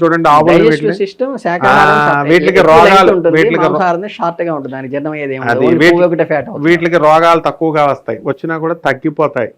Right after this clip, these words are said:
Speaker 1: ఈ లక్షణాల వల్ల మనం ఏం చేయాలంటే అండి, లలితా సహస్రనామం చేసేటటువంటి వాళ్ళకి కొన్ని నియమాలు ఉన్నాయండి గురుగారు.
Speaker 2: Hmm.
Speaker 1: అదేమిటంటే,
Speaker 2: అది పాటించిన వాళ్ళు ఎవరైనా చేసుకోవచ్చు.
Speaker 1: హ్మ్, అదేంటంటే బ్రహ్మచర్యం పాటించాల్సిన
Speaker 2: అంతే.
Speaker 1: అవసరం లేదండి. ఒక నలభై ఒక్క రోజో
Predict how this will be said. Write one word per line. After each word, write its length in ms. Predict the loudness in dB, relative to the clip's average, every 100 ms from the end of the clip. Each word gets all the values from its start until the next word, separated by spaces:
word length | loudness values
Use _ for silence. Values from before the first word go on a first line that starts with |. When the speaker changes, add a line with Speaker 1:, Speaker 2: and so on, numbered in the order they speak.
| _ _ _ -10
Speaker 1:
ఈ 160 | -4 0
లక్షణాల 480 | 0 -2 -4 -2
వల్ల 240 | 0 -2 -2
మనం 240 | -4 -6
ఏం 180 | -6 -6
చేయాలంటే 360 | -4 -4 -6 -6
అండి, 160 | -4
లలితా 460 | -4 -4 -2 -2 -2
సహస్రనామం 760 | -2 -2 -4 -8 -6 -6 -6 -10 -12
చేసేటటువంటి 720 | -12 -12 -12 -14 -14 -14 -10
వాళ్ళకి 260 | -8 -8
కొన్ని 280 | -8 -8 -6
నియమాలు 300 | -4 0 0
ఉన్నాయండి 340 | -2 -6 -8 -10
గురుగారు. 420 | -8 -8 -8 -10 _ _ -18
Speaker 2:
Hmm. 80 | -16 -16 -6
Speaker 1:
అదేమిటంటే, 420 | -4 -2 -2 0
Speaker 2:
అది 120 | 0
పాటించిన 500 | 2 0 0 -4 -6
వాళ్ళు 220 | -8 -8 -8
ఎవరైనా 320 | -10 -12 -16 -20
చేసుకోవచ్చు. 340 | -18 -8 -4
Speaker 1:
హ్మ్, 140 | -2 0
అదేంటంటే 420 | 0 0 0 -2
బ్రహ్మచర్యం 800 | -2 -4 -4 -4 -6 -6 -10 -12 _ _ -4
పాటించాల్సిన 600 | -4 -2 -4 -4 -4 -4
Speaker 2:
అంతే. 0 |
Speaker 1:
అవసరం 280 | -8 -6 -8
లేదండి. 300 | -8 -8 -6
ఒక 220 | -6 -6
నలభై 360 | -4 -4 -4 -4
ఒక్క 160 | -4
రోజో 460 | -6 -6 -2 -2